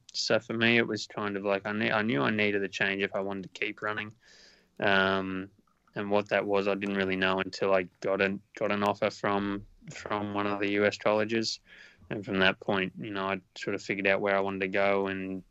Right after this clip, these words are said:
um, I had that connection to Villanova with, you know, having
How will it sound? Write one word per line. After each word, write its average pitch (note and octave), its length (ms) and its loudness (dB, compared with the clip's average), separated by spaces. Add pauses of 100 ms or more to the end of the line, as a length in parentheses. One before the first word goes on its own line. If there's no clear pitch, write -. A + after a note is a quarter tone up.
(300)
um, F#2+ 600 -2 (420)
I A#2 60 -2
had G#2 160 -2
that G2 180 2
connection G2+ 400 -4
to G2+ 80 -2
Villanova F#2+ 720 2
with, - 680 -8 (260)
you G2+ 100 -8
know, G2 260 -2
having G2 320 -2